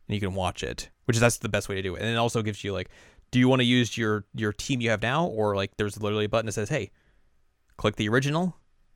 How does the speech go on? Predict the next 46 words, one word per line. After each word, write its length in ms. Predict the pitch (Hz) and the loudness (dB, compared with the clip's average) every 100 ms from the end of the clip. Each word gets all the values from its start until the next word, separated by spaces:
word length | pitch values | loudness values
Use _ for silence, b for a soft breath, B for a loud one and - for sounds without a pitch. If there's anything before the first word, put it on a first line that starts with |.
| _ _ _ | _ _ _
Got 220 | 101 92 | -4 0
it. 240 | 113 151 - _ | -2 -2 -8 _
Gives 200 | 104 101 | -2 0
you 240 | 104 101 - _ _ - | -2 -2 -8 _ _ -4
the 200 | 113 107 | -2 0
Aqua 260 | 98 104 110 | 0 2 0
lineup 340 | 104 110 110 | 0 0 -2
specifically 480 | - 110 110 110 104 | -4 -4 -4 -2 -2
for 140 | - | -2
that 140 | 104 104 | -2 0
song. 340 | 131 156 180 B B B B - | 0 0 -2 B B B B -2
Gives 200 | 113 107 | 0 2
you 160 | 110 | 0
the 140 | 107 104 | 2 2
option 380 | 101 - 110 | 2 0 -2
for, 160 | 101 107 | -2 -2
like, 160 | 95 98 | -2 0
which 180 | 107 | -4
stage 300 | - 104 113 | -2 0 0
you 80 | 135 | 0
want. 160 | 139 135 | 0 0
So 100 | 101 | -2
if, 60 | |
like, 160 | 98 95 | -2 -4
you 80 | 101 | -6
want 120 | 98 | -4
the, 120 | 95 95 | -6 -2
the 80 | 107 | -2
normal, 380 | 101 104 101 101 | 0 -2 -2 -4
the, 280 | 101 95 92 - | -4 -6 -6 -8
the 40 | |
medium, 380 | 104 104 101 101 | -4 -4 -2 -2
or, 120 | 104 | -2
like, 180 | 95 98 | -2 -4
the 100 | 104 | -2
actual 240 | 95 104 | -4 -4
special 280 | 98 101 107 | -6 -6 -6
stage 220 | - 101 | -4 -6
they 80 | 101 | -2
made 180 | 117 160 | -2 0
for 60 | |
this, 240 | 170 175 - B B - | 2 2 0 B B -10
you 80 | 101 | -6
can 80 | |
do 100 | 101 | -2
that. 280 | 101 147 - | 4 4 2